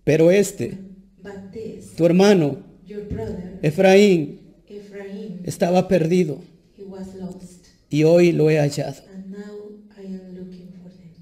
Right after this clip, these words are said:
Speaker 1: Y hoy el Padre te está buscando.
Speaker 2: And now the Father is looking for you.
Speaker 1: Hoy el Padre te está diciendo que regreses a Él.
Speaker 2: Now the Father is saying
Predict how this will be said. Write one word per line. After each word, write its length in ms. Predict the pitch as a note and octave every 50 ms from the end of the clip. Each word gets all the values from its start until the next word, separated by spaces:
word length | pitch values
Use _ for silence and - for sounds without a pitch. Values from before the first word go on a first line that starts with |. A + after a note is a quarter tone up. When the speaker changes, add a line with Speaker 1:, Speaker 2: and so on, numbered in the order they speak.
| - _ _ _ _ _ _
Speaker 1:
Y 100 | - C3+
hoy 160 | E3+ E3+ E3+ E3
el 140 | E3 D#3
Padre 340 | D3+ E3+ F3 E3+ D3 D3 C#3
te 100 | C#3 -
está 180 | C#3+ - - D3+
buscando. 500 | D3 C#3 C#3 - - B2+ A2+ A2+ A2 - -
Speaker 2:
And 140 | - G3
now 180 | G3 G3+ A3 A3 A3
the 100 | G#3 G3 G3
Father 260 | G3 G#3 G3+ G3 G3
is 220 | F#3+ F#3+ - - F#3+
looking 400 | F#3+ G3+ G3+ G#3 - F#3 F3+ F#3+
for 140 | F#3 F3+ F3 D#3+
you. 140 | E3+ F3 E3+ D#3+ - - - - - - - _ - - - - _ - - _ _ _ _ _ _ _ _ - - -
Speaker 1:
Hoy 140 | - A#2+ C3
el 120 | C3 D3
Padre 300 | - - D#3+ E3 D#3 C3+
te 100 | B2+ -
está 180 | C#3 - D#3+ D3+
diciendo 420 | D3+ C#3 - D3+ C#3+ C#3 C#3 C#3
que 100 | - C3
regreses 480 | B2+ C3 C3 C#3 C3+ C3 - D3 - -
a 80 | C#3+
Él. 280 | - - - - F#3+ G3
Speaker 2:
Now 220 | A3 A3+ A3 G3+ G3+
the 120 | G3 G3+ G3
Father 640 | G3 G#3+ G#3+ G#3 G#3 G3+ G3 F#3+ F#3+ F#3+ - - - - - - _ _ -
is 220 | G3+ F#3+ F#3+ G3 -
saying 680 | A3 G#3 G3+ F#3+ F#3+ F#3 F3+ F3+ F3 - F3+ -